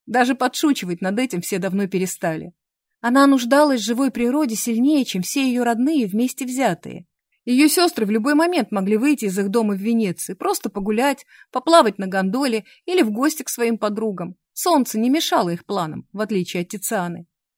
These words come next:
Девушка с грустью посмотрела на отца. Он понял её без слов и ободряюще улыбнулся. Папа будет рядом, а это главное. Семья вместе. И даже Азалия теперь рядом.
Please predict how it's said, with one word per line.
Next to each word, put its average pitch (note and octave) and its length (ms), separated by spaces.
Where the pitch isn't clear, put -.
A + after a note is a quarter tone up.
Девушка C4+ 480
с G#3 60
грустью A#3+ 380
посмотрела G#3+ 640
на G3 160
отца. F#3 540
Он E4+ 140
понял D#4 340
её B3+ 180
без A3+ 180
слов B3+ 280
и A#3+ 40
ободряюще A3 640
улыбнулся. F#3 680
Папа F#4+ 260
будет G3+ 380
рядом, E3+ 420
а B3+ 140
это F4 320
главное. E3+ 600
Семья A3+ 560
вместе. G#3+ 600
И F#3+ 60
даже A3+ 300
Азалия A3+ 440
теперь G#3 320
рядом. F#3+ 400